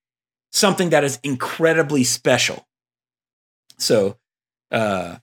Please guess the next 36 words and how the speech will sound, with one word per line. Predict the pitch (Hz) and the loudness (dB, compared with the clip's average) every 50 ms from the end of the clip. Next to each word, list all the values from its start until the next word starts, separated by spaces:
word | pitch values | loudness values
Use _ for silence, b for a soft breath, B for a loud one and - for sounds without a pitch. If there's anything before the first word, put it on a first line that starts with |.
| _ _ | _ _
that's | - 139 147 - - - - | 0 0 0 0 -2 -4 -6
the | - - | -6 -4
bottom | 127 143 151 147 143 139 | 0 2 2 4 2 2
line, | 139 139 139 135 127 127 120 117 117 120 117 | 2 4 4 6 6 6 4 4 2 0 -4
and | - 123 120 | -4 -2 -2
I'm | 120 123 | -2 0
sticking | 120 - 139 127 127 123 | 0 -2 -2 -2 -2 0
to | - 240 233 | 2 2 2
it. | - - - _ _ _ _ _ _ _ _ _ - | 2 -2 -6 _ _ _ _ _ _ _ _ _ -2
Uh, | 139 135 131 127 123 123 117 120 | 0 2 4 4 4 2 2 0
but | 135 143 147 143 143 | -2 0 -2 0 0
the | 160 147 | 0 -2
director's | 139 165 196 208 208 170 - | 0 2 0 2 2 0 0
father | - 185 180 190 185 180 147 147 143 - - | 2 2 2 2 4 2 2 0 -2 -4 -6
t-, | - - | -4 0
always | - 160 175 180 165 - | 2 2 4 2 2 0
told | - 175 175 180 151 | 0 2 2 4 4
him, | 135 127 | 2 2
I | 135 135 | 2 2
guess | 131 123 - | 2 0 -2
his | 143 123 | -4 -2
father | - 131 127 131 127 | 2 2 2 2 2
was | 127 123 | 0 -2
a | 120 117 | -4 -2
director | 120 123 123 120 - 123 | 0 0 0 0 0 -4
or | 123 | -4
something | 120 139 131 123 123 117 | -2 -2 -4 -2 -2 -2
or | 117 | -2
worked | 120 120 120 117 | -2 -2 -2 -2
in | |
show | 110 - 139 135 | -2 -2 0 0
business, | 123 127 117 123 123 123 | 0 0 0 -2 -2 -2
but | 139 123 | -2 -2
he | 123 | 0
told | 147 147 147 143 | 2 2 2 2
him, | 131 131 131 | 0 -2 -4